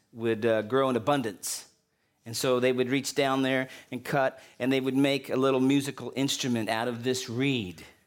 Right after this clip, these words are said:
Okay, that would be like a flute. And as you put it in your mouth, you know, at first it's hard and rigid and you can make sound, but after use, it becomes kind of flimsy, like a straw. And what do you do?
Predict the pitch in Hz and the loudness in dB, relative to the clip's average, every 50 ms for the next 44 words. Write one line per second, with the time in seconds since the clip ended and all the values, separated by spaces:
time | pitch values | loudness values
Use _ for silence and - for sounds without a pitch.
0 | _ _ _ _ - 101 107 110 120 127 123 117 127 123 120 120 123 127 - - | _ _ _ _ -10 -6 -4 -4 -4 -4 -2 -2 0 0 0 0 -2 -6 -10 -6
1 | - 160 170 143 104 - - - - _ _ _ _ - - - - - _ _ | -4 -2 -2 -2 -2 -6 -10 -18 -18 _ _ _ _ -20 -20 -20 -20 -20 _ _
2 | - 127 135 135 127 131 143 135 - 175 185 175 160 160 151 147 143 139 139 151 | -6 -2 -2 0 0 0 -2 0 0 0 2 2 2 2 2 2 2 2 2 2
3 | 170 185 156 143 147 147 - 143 139 143 147 147 139 123 - - - 175 196 175 | 2 2 0 0 0 0 -2 -2 0 2 2 0 0 -2 -4 -2 0 0 0 0
4 | 151 - 127 113 - - - 165 170 175 147 127 131 139 131 117 123 - 117 123 | 0 -2 -4 -4 -4 -4 -4 -2 0 0 0 0 0 -2 -2 -4 -8 -10 -6 -4
5 | 151 190 165 131 139 139 139 131 120 120 117 113 - 123 123 139 143 143 - - | -2 -2 0 0 0 0 2 0 0 -2 -4 -4 -2 0 0 0 0 -2 -4 -4
6 | - 127 127 131 135 143 147 156 160 156 - - - - - 175 160 175 190 185 | -2 -2 -2 0 0 0 0 0 -2 -6 -10 -16 -12 -8 -4 -2 -2 0 -2 -2
7 | - 156 135 127 123 131 156 214 220 170 156 156 - - - - - - - - | -4 -4 -4 -4 -2 0 0 2 2 2 2 2 2 2 0 0 -2 -4 -8 -14
8 | _ - 135 147 147 - 175 165 160 151 143 - - 170 151 147 127 113 - - | _ -10 -8 -6 -4 -2 -2 0 0 0 -2 -2 -2 -2 -2 -2 -2 -2 -4 -4
9 | 165 175 202 196 180 139 113 123 127 131 143 - - - - - - 190 190 175 | -2 0 0 2 0 0 0 0 0 0 0 -2 -4 -6 -6 -6 -4 -2 0 0
10 | 135 95 80 - - - _ _ _ _ _ _ _ _ _ _ - 131 135 139 | 0 -2 -4 -8 -12 -20 _ _ _ _ _ _ _ _ _ _ -6 -4 -2 0
11 | 147 147 151 151 147 143 156 170 185 208 226 | 0 2 2 0 0 0 0 0 2 2 0